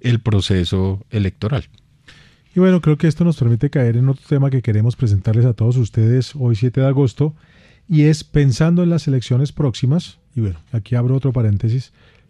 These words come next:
Speaker 2: ¿cuáles son las elecciones próximas? Porque hemos hablado de elecciones y es muy bueno recordarlas, porque no son solo una, son varias. Ustedes, por favor, me corrigen.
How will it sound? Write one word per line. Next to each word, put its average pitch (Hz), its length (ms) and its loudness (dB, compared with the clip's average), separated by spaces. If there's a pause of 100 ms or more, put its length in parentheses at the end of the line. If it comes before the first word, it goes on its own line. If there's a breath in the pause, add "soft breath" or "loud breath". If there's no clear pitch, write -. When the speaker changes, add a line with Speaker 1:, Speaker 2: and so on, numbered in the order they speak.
(320 soft breath)
Speaker 2:
¿cuáles 147 320 2
son 147 120 2
las 139 100 2
elecciones 107 380 0
próximas? 123 420 0
Porque 104 140 -2
hemos 120 120 0
hablado 120 140 2
de 123 100 0
elecciones 113 340 -4
y 113 60 -2
es 101 80 -2
muy 113 120 0
bueno 113 220 0
recordarlas, 120 600 -2
porque - 360 -8
no 101 100 -2
son 120 180 -4
solo 120 220 -2
una, 190 360 0
son 101 280 -4
varias. 107 480 -4 (720 soft breath)
Ustedes, - 260 -6
por 143 160 -4
favor, 110 240 0
me 131 200 0
corrigen. 107 500 -4